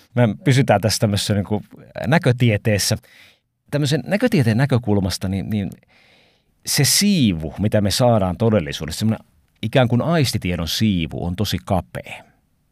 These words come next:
Et, et mehän nähdään vaan sellaisia asioita, jotka on evolutionaarisesti tärkeitä, eli semmoisia juttuja, joista meille on jotain hyötyä, jotka on meille informatiivisia.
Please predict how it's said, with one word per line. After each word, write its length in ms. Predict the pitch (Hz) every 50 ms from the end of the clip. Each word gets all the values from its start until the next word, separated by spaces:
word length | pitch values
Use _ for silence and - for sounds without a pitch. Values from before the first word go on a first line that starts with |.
| _ _ -
Et, 180 | 117 - - -
et 140 | 90 -
mehän 260 | - 123 123 127 123 127
nähdään 440 | 143 143 127 120 104 101 98 95
vaan 160 | 98 104 101 92
sellaisia 480 | - 107 98 95 92 - 107 95 82 - - - - _ _ _ -
asioita, 500 | - 123 123 120 120 110 87 82 - -
jotka 300 | 87 - - - 92 87
on 120 | 87 - - _ _ _ _ _ -
evolutionaarisesti 920 | 113 117 104 110 107 95 90 90 90 76 80 82 80 80 82 - - - - _ -
tärkeitä, 640 | - 95 92 90 80 80 - - - - - - -
eli 80 | - -
semmoisia 340 | - - 139 127 113 - 110
juttuja, 540 | 101 107 107 107 - - - 85 82 78 69 - -
joista 320 | - 85 85 82 - - 92
meille 240 | 87 82 78 78 78
on 80 | 80
jotain 380 | 85 82 - 90 82 76 69 71
hyötyä, 360 | 90 90 80 76 - - -
jotka 220 | - - - - 113
on 80 | 110
meille 220 | 113 120 113 104 98
informatiivisia. 1160 | 78 110 107 95 90 - - 78 - - 95 - - - 82 - 107 104 - - - -